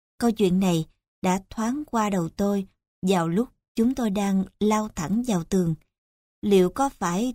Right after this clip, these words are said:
tôi đang tự tử và kéo theo năm người khác cùng chết chỉ vì một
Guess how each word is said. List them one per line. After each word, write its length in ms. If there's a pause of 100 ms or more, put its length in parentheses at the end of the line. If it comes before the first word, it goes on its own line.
tôi 120
đang 240
tự 240
tử 360 (480)
và 280
kéo 320
theo 300 (100)
năm 280
người 200
khác 280 (120)
cùng 240
chết 280 (480)
chỉ 220
vì 380
một 220